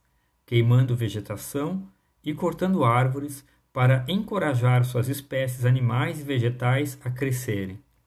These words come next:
Eles começaram a selecionar e cuidar de espécies de plantas produtivas e semearam linhagens de sementes que lhes agradavam,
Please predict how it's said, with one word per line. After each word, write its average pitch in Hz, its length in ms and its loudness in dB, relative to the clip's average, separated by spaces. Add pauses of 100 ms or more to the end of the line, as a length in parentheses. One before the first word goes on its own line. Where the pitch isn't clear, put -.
(920)
Eles 123 260 2
começaram 135 800 2
a 120 140 2
selecionar 143 1000 -2
e 135 80 -4
cuidar 123 520 0
de 135 100 -4
espécies 131 560 -4
de 139 100 -2
plantas 135 520 -4
produtivas 123 880 0 (580)
e 156 80 -10
semearam 160 680 -2
linhagens 151 600 0
de 135 100 0
sementes 127 640 -2
que - 160 -8
lhes 135 220 -2
agradavam, 117 720 -2